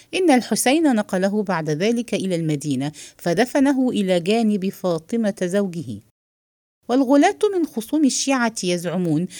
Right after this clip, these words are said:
أنه نقل إلى الحجاز في تابوت وضع على بعير، ولكن ناقليه أضلوا بعيرهم ذاك، فأخذه جماعة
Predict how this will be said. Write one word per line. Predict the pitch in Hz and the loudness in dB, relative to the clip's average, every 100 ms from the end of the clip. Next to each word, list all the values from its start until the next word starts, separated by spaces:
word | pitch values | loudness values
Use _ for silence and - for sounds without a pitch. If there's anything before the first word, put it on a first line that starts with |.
| - - | -10 0
أنه | 277 349 269 | 2 4 4
نقل | 233 269 247 214 | 4 2 0 2
إلى | 185 196 220 | 2 2 0
الحجاز | 214 202 165 214 170 | -2 -4 0 0 0
في | 175 - 233 | -6 -6 -6
تابوت | - 180 170 240 285 - - - - | 0 0 0 -2 -4 -8 -20 -20 -6
وضع | 202 285 233 233 | 0 0 2 0
على | 202 180 185 214 | 0 2 4 4
بعير، | 190 175 151 113 - _ - - - | 4 2 0 -4 -12 _ -20 -14 0
ولكن | 330 320 - 320 247 | 4 4 4 4 4
ناقليه | 202 220 208 196 294 277 214 | 4 -2 -2 0 0 0 0
أضلوا | 214 240 220 185 | 2 0 0 0
بعيرهم | 185 196 202 185 180 | 0 0 2 0 0
ذاك، | 151 117 - - - - - | -2 -4 -10 -20 -20 -20 -2
فأخذه | 170 262 330 302 311 | 0 2 2 2 2
جماعة | 240 233 247 220 | 2 2 2 0